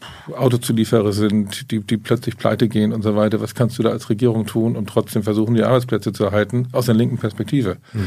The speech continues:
Speaker 1: Ähm, wie sind die mit dem, mit, mit, äh, den, den Waffenproduzenten umgegangen? Da gab's ja einen, der, also ein Rüstungsproduzent, kein Waffenproduzent, der zum Teil auch in staatlicher Hand war.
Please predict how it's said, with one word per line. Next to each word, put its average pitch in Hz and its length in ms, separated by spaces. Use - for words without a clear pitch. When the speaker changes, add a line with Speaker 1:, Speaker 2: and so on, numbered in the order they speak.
Speaker 1:
Ähm, 110 360
wie 123 160
sind 123 260
die 120 120
mit 120 300
dem, 117 800
mit, 117 360
mit, 113 360
äh, 113 600
den, 107 300
den 110 560
Waffenproduzenten 117 760
umgegangen? 98 540
Da 98 80
gab's 107 260
ja 117 100
einen, 104 260
der, 101 300
also 104 200
ein 98 60
Rüstungsproduzent, 98 760
kein 101 140
Waffenproduzent, 98 920
der 101 120
zum 98 180
Teil 104 280
auch 104 180
in 101 60
staatlicher 104 460
Hand 147 200
war. 113 260